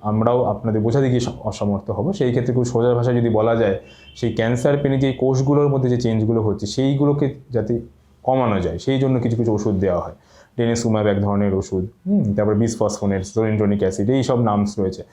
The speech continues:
তো এগুলো হচ্ছে সবই, আহ, bone pain due to cancer, সেগুলোর জন্য আলাদা ধরনের ওষুধ রয়েছে। প্লাস একদম নিউরোপ্যাথিক পেন, ধরুন নিউরোপ্যাথিক পেনের জন্য আমরা আগেই বলেছিলাম pregabalin, nortriptyline এই ধরনের ওষুধ দেওয়া হয়, সেগুলো একটু বুঝে শুনে গ্রেডেড ওয়েতে দেওয়া হয়,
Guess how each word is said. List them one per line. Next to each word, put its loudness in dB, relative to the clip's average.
তো -2
এগুলো 2
হচ্ছে 0
সবই, 0
আহ, 0
bone 2
pain 2
due 2
to -2
cancer, -2
সেগুলোর 0
জন্য 2
আলাদা 2
ধরনের 0
ওষুধ -2
রয়েছে। -8
প্লাস 2
একদম 2
নিউরোপ্যাথিক 2
পেন, 0
ধরুন 0
নিউরোপ্যাথিক 0
পেনের 0
জন্য 2
আমরা 2
আগেই 2
বলেছিলাম 2
pregabalin, 0
nortriptyline -2
এই 0
ধরনের 0
ওষুধ -4
দেওয়া 0
হয়, -6
সেগুলো 2
একটু 0
বুঝে 2
শুনে 0
গ্রেডেড 2
ওয়েতে 2
দেওয়া 0
হয়, -2